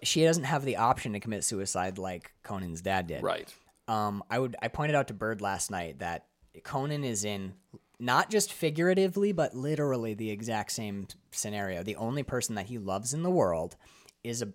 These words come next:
Speaker 1: facing death at the hands of, in this case, molten rock, previously molten metal.
Speaker 2: Yep, the same.
Speaker 1: So he's holding the chain, and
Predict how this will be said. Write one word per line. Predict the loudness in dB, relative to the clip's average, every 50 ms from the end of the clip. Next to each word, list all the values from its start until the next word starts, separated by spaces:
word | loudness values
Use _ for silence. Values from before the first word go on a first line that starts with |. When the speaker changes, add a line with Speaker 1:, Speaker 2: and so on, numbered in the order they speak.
| -10 -16
Speaker 1:
facing | -6 -2 -2 0 0 0 0 0 0 -2 0
death | 2 2 2 2 2 0
at | -4 -4
the | -4 -4
hands | -4 -2 -2 -2 0 0 -2 0 0 -2 -2 0
of, | -2 -2 -2 -4 -8 -14 _ _ -6
in | -2 2
this | 4 4 4
case, | 2 0 -2 -4 -4 -4 -6 -6 -6
molten | -4 -4 -4 -4 -4 -6 -8 -6
rock, | -4 -4 -4 -4 -6 -8 -14 -20 _ _ _ _
previously | -12 -6 -4 -2 -2 -2 -2 -4 -4 -6 -6 -8 -10 -10 -12 _
molten | -8 -6 -6 -6 -8 -10 -12 -10
metal. | -8 -8 -8 -8 -10 -10 -6
Speaker 2:
Yep, | -4 -4 -4 -4
the | -6 -6
same. | -2 -2 -2 -2 -2 -6 -12 -18 -20 -20 -20 -20 -20 -20 -20 _ 0
Speaker 1:
So | 2 4 6 6 6 6 6 4 4 0 -6 _ _
he's | -10 -6 -4 -2 -2 -2
holding | 0 0 0 2 0 0 0 -2
the | -2
chain, | -2 -2 0 0 0 0 0 -2 -6 -8 -14 -20 _ _ _ -4
and | -2 0 0 0 0 0 -2 -4 -6 -8